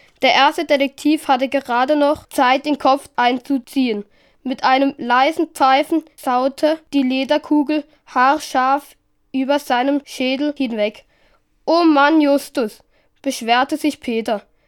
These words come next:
"Du sollst dich doch nicht immer wegducken." Er stemmte die Hände in die Hüfte und sah seine Freunde vorwurfslos an. "Da müsst nach dem Ball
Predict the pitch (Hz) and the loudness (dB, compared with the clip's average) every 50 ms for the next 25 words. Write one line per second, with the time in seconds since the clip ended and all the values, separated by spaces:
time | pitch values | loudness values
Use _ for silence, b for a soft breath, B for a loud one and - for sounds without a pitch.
0 | _ _ _ _ _ _ - 285 277 - - 302 277 285 320 339 320 - - - | _ _ _ _ _ _ -2 -2 -2 0 0 2 4 4 2 2 -2 -8 -10 -4
1 | - 302 285 - - - - - 277 302 - - - 285 285 269 269 277 269 269 | -2 -2 -2 -2 -6 -8 -2 2 2 2 2 0 -4 -4 -2 -2 -2 -2 -4 -4
2 | - - 277 285 277 269 240 254 277 294 294 _ - - 269 247 - - 220 202 | -4 -4 -2 0 0 -2 -2 -2 -2 -2 -2 _ -6 -6 -6 -4 -6 -8 -12 -12
3 | _ _ _ - 254 247 - - - - 254 254 262 294 294 - - 330 330 311 | _ _ _ -6 -4 -4 -6 -8 -6 -4 -2 0 0 -2 -2 -2 -2 -2 -2 -2
4 | 285 254 247 254 262 247 240 262 285 262 302 285 - - 269 262 233 254 233 240 | -4 -6 -6 -4 -4 -4 -2 -2 0 0 0 -2 -2 -2 -4 -4 -4 -4 -6 -8
5 | 240 - - 277 277 277 - _ - 330 330 330 b b b b b b - 285 | -8 -6 -4 -4 -4 -4 -6 _ -4 -4 -4 -4 b b b b b b -2 -2
6 | 277 - - - 269 240 254 269 285 - 320 277 269 269 269 - - - 233 240 | -2 -2 -2 -2 0 2 2 2 2 2 0 0 0 0 -4 -6 -6 -4 -2 -2
7 | 247 269 277 285 277 262 - _ - - - - - - 247 226 240 262 254 269 | 0 -2 -2 -2 -4 -6 -10 _ -20 -20 -20 -18 -8 -4 -2 0 0 0 -2 -2
8 | 277 277 277 - - 269 269 269 269 269 - - 208 208 208 220 214 b b b | -2 -2 -2 -4 -6 -4 -2 -2 -2 -2 -4 -4 -6 -4 -4 -6 -10 b b b
9 | b b b b b b b b b b b _ - 269 285 285 277 320 339 320 | b b b b b b b b b b b _ 0 2 4 4 4 4 2 0
10 | - - - 277 285 277 285 294 277 - - 285 285 277 262 247 247 254 285 302 | -4 -8 -8 -4 -2 0 0 0 -2 -2 -4 -2 -2 -2 0 0 0 0 0 -2
11 | - | -4